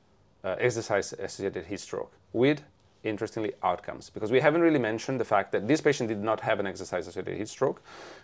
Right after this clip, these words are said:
but exercise-associated heat stroke is known to, or at least we are hypothesizing, that it can have long-term functional outcomes, which can be very, very subtle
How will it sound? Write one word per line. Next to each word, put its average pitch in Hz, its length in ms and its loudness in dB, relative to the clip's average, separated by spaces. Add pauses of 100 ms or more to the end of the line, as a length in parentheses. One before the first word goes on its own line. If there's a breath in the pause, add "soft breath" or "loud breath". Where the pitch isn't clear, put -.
but 107 180 6
exercise-associated 113 1160 2
heat 127 140 2
stroke - 380 -2
is 92 320 -6 (280 soft breath)
known 117 540 2 (680 soft breath)
to, 113 340 2 (280 soft breath)
or 107 220 6
at 110 160 2
least 123 220 2
we 123 80 4
are 110 120 6
hypothesizing, 98 1080 2 (340 loud breath)
that 98 140 -2
it 101 160 -4
can 101 160 -4
have 95 360 -2 (140)
long-term 107 1000 2 (420)
functional 92 800 -4 (280)
outcomes, 95 640 -2 (480 loud breath)
which - 220 -2
can 110 200 0
be 104 260 -2
very, 113 680 2 (320)
very 101 340 6
subtle 85 720 -4